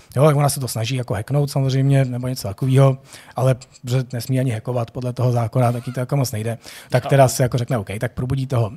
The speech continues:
Speaker 1: hráče, řekne mu: „Hele, naprogramuj to pro mě.“ A on tak jako kouká, že jo, teď letí tím vesmírem, kolem něj ta loď, tak mám jí poslat do pytle, jako můžu, ale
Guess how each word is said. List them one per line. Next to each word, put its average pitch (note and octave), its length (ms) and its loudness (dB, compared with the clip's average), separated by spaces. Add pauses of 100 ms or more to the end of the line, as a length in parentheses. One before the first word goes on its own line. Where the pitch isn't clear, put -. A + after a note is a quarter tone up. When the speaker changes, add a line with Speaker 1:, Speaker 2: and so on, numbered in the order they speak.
Speaker 1:
hráče, D#3 520 4 (880)
řekne B2 220 -2
mu: B2 80 6
„Hele, B2 260 6
naprogramuj A#2+ 420 0
to A2+ 80 -2
pro A2+ 160 -4
mě.“ A2 220 -6 (440)
A A#2 180 -4
on A#2 140 -4
tak A#2+ 160 -4
jako C3 160 -8
kouká, B2 360 2
že A#2 80 2
jo, B2 40 0
teď A2+ 140 -8
letí A#2 180 -8
tím B2+ 140 -2
vesmírem, B2+ 460 0
kolem A#2+ 220 -2
něj A#2 100 -4
ta C3+ 120 0
loď, A#2 220 0
tak - 260 -10
mám A#2 160 -4
jí A#2+ 60 -4
poslat A2+ 260 -4
do G#2+ 80 -6
pytle, D3 340 -6
jako A#2 200 -8
můžu, G#2 560 -6
ale A#2 260 -4